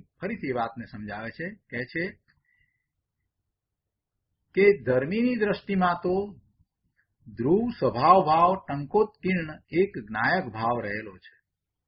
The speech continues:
અને વર્તમાનમાં તે જેને ઈચ્છે છે તે વસ્તુ, વેદન લાયક વસ્તુ, જ્યારે એ એને ઈચ્છે છે ત્યારે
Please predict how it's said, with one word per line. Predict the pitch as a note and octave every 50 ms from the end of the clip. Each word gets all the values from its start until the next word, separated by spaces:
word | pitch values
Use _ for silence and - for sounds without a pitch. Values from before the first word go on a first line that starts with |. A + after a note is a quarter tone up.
| _ _ _ _ _ _ _ _ _ _ _ _ _ _ _ _ _ _ _ _ _ _
અને | - E3+ G#3
વર્તમાનમાં | F#3+ C3 C3 C3 - - - E3 F#3+ G3+ G3+ G3 G3 G3+ G3 G3 G3 G3+ F#3+ - _ _ _ _ _ _ _ _ _ _ -
તે | F3+ G#3 A3
જેને | F3+ E3+ F3 F3 F3 F3 E3+
ઈચ્છે | D#3 C#3+ C#3 C3 - - G3 G#3 G#3
છે | G#3 - D3 B2 A#2 - _ _ - _ _ _ _ _ _ _ _ _ _ _ _ _ _ _ _ _ _ _ _ - _ _
તે | D#3+ F3+ G#3+
વસ્તુ, | G#3 D3 D3 D3 - - - - D#3 B2 G2+ - - _ _ _ _ _ _ A#2+
વેદન | A2+ C3 D#3 D#3+ F#3+ G3+ F#3 E3
લાયક | D3+ C#3+ C#3 D3 D#3 E3+ - -
વસ્તુ, | A#2 C3+ C#3 - - _ - C3+ - - _ _ _ _ _ _ _ _ _ _ _ _ _ _ _ _ _ _ _ _ _ _ _ _ _ -
જ્યારે | G2+ F#2 G#2+ A2 A2+ B2 C#3+ E3 D#3+ D3+
એ | D#3 D3+ C3 A#2+ - -
એને | B2+ B2+ C#3+ C#3
ઈચ્છે | A2+ A2+ A2 - - G3+ G3+ G3
છે | - F3 F#3
ત્યારે | F#3 - - B2 C3 D3 E3 E3+